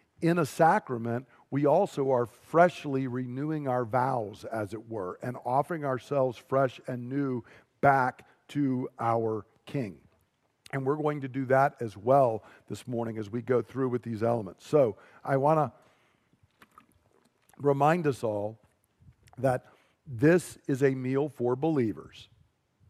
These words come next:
And you do not have to be a member of this local congregation. If you are a member of the body of Christ, because you recognize your sin, you know that you have no hope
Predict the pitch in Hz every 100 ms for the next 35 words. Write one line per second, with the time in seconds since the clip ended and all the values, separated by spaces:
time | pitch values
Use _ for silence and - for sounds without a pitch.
0 | _ _ _ - 117 107 - _ _ -
1 | - _ 120 117 135 165 165 151 147 151
2 | 127 131 151 147 123 113 117 120 98 110
3 | 123 135 135 117 127 123 117 110 120 113
4 | - 98 123 110 113 135 160 143 135 117
5 | 123 143 143 123 117 127 110 110 113 120
6 | 123 117 107 - 135 98 - - _ -
7 | _ _ - - 131 107 117 113 110 131
8 | 170 147 139 135 123 123 110 - 127 127
9 | 131 _ - _ _ 127 123 123 123 131
10 | 117 110 101 107 113 120 151 175 117 -
11 | 175 143 104 -